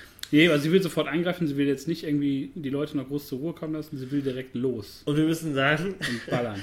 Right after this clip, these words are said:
Speaker 2: <laughs> äh, in diesem Moment, äh, sind die auch, <clears throat> ähm, nee, das ist ein Stück später. Da kommen wir gleich zu. Erstmal, äh, Verabschiedung groß hier von John und so
Speaker 1: Genau.
Speaker 2: aus Winterfell.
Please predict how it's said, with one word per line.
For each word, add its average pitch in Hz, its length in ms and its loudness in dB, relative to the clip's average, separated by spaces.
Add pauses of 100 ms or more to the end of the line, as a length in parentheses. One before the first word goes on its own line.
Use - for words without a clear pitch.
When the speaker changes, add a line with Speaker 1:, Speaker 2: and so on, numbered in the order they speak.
Speaker 2:
<laughs> - 100 -20
äh, 123 340 4 (180)
in 131 160 -2
diesem 156 180 -6
Moment, 143 520 -2
äh, 117 520 -8
sind 123 280 -8
die 101 100 -8
auch, 110 220 -8 (160)
<clears throat> - 1300 -4
ähm, 98 380 -10 (100)
nee, 110 100 -10
das 107 360 -6
ist - 40 -12
ein 117 80 -10
Stück - 240 -14
später. 120 600 -6 (960)
Da 156 100 -2
kommen 147 160 -2
wir 123 40 -6
gleich 113 240 0
zu. 113 120 -8
Erstmal, 160 480 2
äh, 139 140 2
Verabschiedung 143 600 -6
groß 131 340 -4
hier 127 180 -4
von 117 180 -8
John 143 260 -2
und 156 140 -6
so 139 100 -2
Speaker 1:
Genau. 131 120 2
Speaker 2:
aus 113 380 -6
Winterfell. 98 640 -8